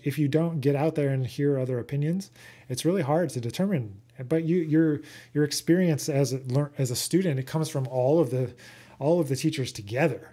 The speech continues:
You know, it's, it's not any one person. It's, like, everything together. And then you can kind of pick and choose and cull your own, um, approach from there. There's, li-, I mean, my teacher at Eastman, amazing, amazing teacher. Mark Kellogg,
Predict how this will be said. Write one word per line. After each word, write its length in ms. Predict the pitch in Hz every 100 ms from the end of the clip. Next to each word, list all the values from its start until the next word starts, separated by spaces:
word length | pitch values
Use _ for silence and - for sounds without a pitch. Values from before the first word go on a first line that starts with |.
| - -
You 100 | 127
know, 180 | 123 127
it's, 180 | 117 -
it's 180 | 139
not 180 | 170 160
any 180 | 151 147
one 440 | 120 113 139 139
person. 500 | 127 143 143 107 107
It's, 180 | 127 120
like, 160 | 120 -
everything 380 | 147 156 156 143
together. 340 | 120 139 135 127 - -
And 120 | 139 147
then 100 | 156
you 80 |
can 200 | 160 160
kind 200 | 135 160
of 120 | 139 - _ _ _ -
pick 140 | 185
and 100 | 165
choose 260 | 139 170 151
and 120 | 139
cull 400 | - - 160 160
your 220 | 143 135 123
own, 520 | 139 151 156 143 139 - - - - -
um, 180 | 127 123
approach 500 | 123 - 190 143 -
from 120 | 123
there. 180 | 117 110
There's, 220 | 117 131
li-, 160 | 151 156 -
I 40 | 156
mean, 160 | 156
my 180 | 143 147
teacher 300 | 160 160 156
at 140 | 139
Eastman, 400 | 147 147 185 202 196
amazing, 720 | 147 147 156 160 160 165 165
amazing 420 | 135 135 139 139
teacher. 400 | 131 143 123 95
Mark 200 | 110 127
Kellogg, 340 | 127 127 98